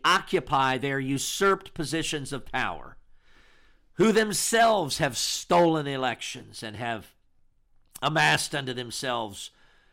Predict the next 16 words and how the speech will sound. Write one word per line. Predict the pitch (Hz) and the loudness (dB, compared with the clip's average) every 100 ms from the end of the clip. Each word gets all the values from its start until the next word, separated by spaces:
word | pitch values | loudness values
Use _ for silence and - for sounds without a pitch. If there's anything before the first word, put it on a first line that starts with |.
| _ _ _ | _ _ _
fortunes | - 165 151 - - - - - - - _ - | -2 2 2 2 -6 -10 -14 -10 -8 -10 _ -12
in | 123 113 | -10 -10
criminal | - 143 131 123 | -2 -2 0 -4
fashion. | - 95 - - 104 117 _ _ _ _ _ _ _ _ _ _ - | -6 -10 -10 -14 -16 -20 _ _ _ _ _ _ _ _ _ _ -4
These | 117 240 254 - | 0 2 2 -2
characters, | - 170 160 143 120 104 95 | -2 2 4 2 -2 -8 -8
these | - 233 202 | -4 -4 -4
nefarious | 165 147 - - 180 165 165 147 127 - | -4 -8 -8 -8 0 2 4 2 0 -4
and | 113 - _ - | -8 -12 _ -2
odious | 180 185 151 113 - | 4 4 4 -2 -6
and | 110 104 101 | -12 -14 -2
wicked | 131 196 180 123 - | 0 0 0 -8 -4
personages, | 147 135 120 104 104 101 - - - _ | -4 -4 -6 -6 -6 -8 -12 -20 -20 _
they | 139 214 240 | -2 0 0
sit | - 208 208 - | 0 0 -2 -4
there | 120 - - | -12 -12 -20